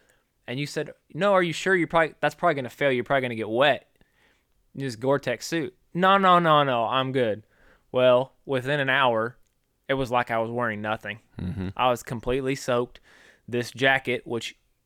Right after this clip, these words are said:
Speaker 1: I asked you why you said that to me that day, and it was, well, I could tell that kinda soft material was gonna kinda absorb and grab onto those water molecules,
Speaker 2: Right.
Speaker 1: not really bead them off. Um, and even though it was taped, it was just so thin, and the zipper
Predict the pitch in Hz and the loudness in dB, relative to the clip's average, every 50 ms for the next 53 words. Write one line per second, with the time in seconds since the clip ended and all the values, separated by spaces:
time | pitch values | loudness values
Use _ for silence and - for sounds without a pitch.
0 | _ _ _ _ _ _ _ _ _ _ _ - 123 127 117 110 127 156 156 - | _ _ _ _ _ _ _ _ _ _ _ -2 0 0 2 2 0 -2 -2 -4
1 | - 131 117 113 117 120 120 113 117 117 113 - - 143 160 156 120 90 82 - | -6 -6 -4 0 0 0 0 0 -4 -8 -10 -2 0 0 0 0 0 -6 -6 -8
2 | 113 113 113 107 104 87 87 104 104 107 117 110 107 110 107 110 110 104 110 120 | -10 -8 -6 -6 -6 -6 -6 -4 -4 -2 -2 -4 -6 -8 -10 -10 -12 -10 -4 -2
3 | 127 131 123 120 123 - 120 107 - - 139 135 120 113 - - 135 120 110 - | 0 2 2 0 0 -4 -10 -14 -6 -6 -4 -4 -4 -6 -8 -8 -8 -8 -8 -8
4 | - - 135 139 - - 113 104 104 135 151 170 147 127 127 127 127 139 127 123 | -2 0 0 0 0 -2 -12 -10 -6 -4 -2 0 0 0 -2 -4 -6 -6 -8 -8
5 | - - 127 120 110 104 101 101 104 104 117 123 135 127 120 113 104 113 113 110 | -6 -6 -6 -6 -6 -8 -10 -12 -8 -4 0 0 0 0 0 -6 -4 -4 -4 -2
6 | 110 113 123 131 123 117 110 110 107 107 113 113 113 110 113 107 107 110 110 - | -2 -2 -2 -2 -4 -6 -10 -10 -8 -4 -4 -4 -2 -2 -4 -4 -6 -6 -6 -6
7 | - - 82 78 64 - 123 123 110 123 123 120 117 113 113 123 127 117 113 113 | -6 -6 -4 -4 -2 0 -2 -2 -2 -4 -6 -6 -6 -6 -4 -4 -4 -4 -6 -4
8 | 113 120 127 139 139 - - _ _ - - - - - - _ _ 120 117 117 | 0 2 2 2 2 0 -8 _ _ -20 -20 -20 -20 -20 -20 _ _ -6 -6 -6
9 | 117 113 127 131 - 147 160 165 156 151 143 143 151 151 143 120 110 113 104 - | -6 -8 -10 -10 -4 -4 -2 0 0 0 0 2 2 2 2 0 -2 -8 -10 -10
10 | - - - 165 165 151 135 _ - 120 117 117 113 113 131 131 120 - - - | -14 -2 -2 0 0 0 -4 _ -10 -8 -8 -8 -10 -8 -8 -8 -8 -8 -12 -2
11 | - 147 143 135 131 131 - _ _ _ _ _ _ _ _ _ _ - - _ | 0 2 2 2 0 -4 -8 _ _ _ _ _ _ _ _ _ _ -20 -14 _
12 | - 156 147 131 123 135 156 151 _ _ _ _ _ - 127 127 120 113 110 107 | 0 2 2 2 0 -2 -4 -10 _ _ _ _ _ -8 -8 -6 -6 -6 -6 -6
13 | 113 135 175 196 - - 139 143 170 196 - | -2 0 0 0 0 0 0 0 0 -2 -6